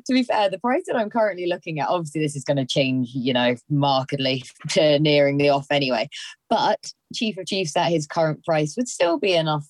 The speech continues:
interest there. I mean, Chill Chill further down is about the same price, but those two are the main two for me. But Chief of Chiefs, the main one, um,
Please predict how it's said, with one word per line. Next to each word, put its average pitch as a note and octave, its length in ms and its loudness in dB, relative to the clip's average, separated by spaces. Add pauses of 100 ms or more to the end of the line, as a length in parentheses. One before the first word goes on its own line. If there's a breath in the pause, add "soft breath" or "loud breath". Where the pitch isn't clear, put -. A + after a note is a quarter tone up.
(180)
interest D#3 480 -2
there. C3+ 140 2
I B2+ 40 -2
mean, D#3 120 -2
Chill C4 220 0
Chill D3+ 300 0
further D3+ 300 2
down D3+ 240 0
is C#3+ 80 -4
about E3 180 -2
the - 60 -8
same D3 300 -2
price, - 320 -4
but - 160 0 (160)
those A#3+ 220 4
two G3+ 140 4
are F3+ 60 2
the E3+ 80 0
main E3 280 0
two D3 260 0 (560 loud breath)
for F#3 80 0
me. F#3 180 2
But C#3+ 140 -4
Chief A#3+ 220 -2
of E3+ 120 -8
Chiefs, F3 240 -2
the E3 80 -2
main E3+ 300 2
one, D3+ 280 -2 (120)
um, D#3+ 440 2